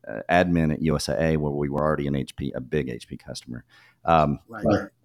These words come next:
Speaker 1: I'm a huge fan of our innovations. You mentioned we do a bunch of things at the beginning of the podcast. Uh,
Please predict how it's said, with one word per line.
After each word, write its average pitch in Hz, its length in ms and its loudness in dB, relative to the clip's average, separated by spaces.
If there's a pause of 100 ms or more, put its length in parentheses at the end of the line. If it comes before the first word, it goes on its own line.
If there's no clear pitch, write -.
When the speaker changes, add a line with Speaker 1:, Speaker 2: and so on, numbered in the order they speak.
Speaker 1:
I'm 92 240 6
a 85 100 0
huge 127 460 2
fan 78 320 0
of 73 80 -2
our 73 480 2
innovations. 80 560 0
You 87 100 0
mentioned 87 460 0
we 80 100 0
do 85 260 2
a 73 60 2 (140)
bunch 76 180 -2
of 82 100 -6
things 78 300 -2
at 76 60 -6
the - 80 -14
beginning 76 340 -2
of 69 60 -2
the 65 80 -8
podcast. 71 520 -4 (480)
Uh, 69 280 0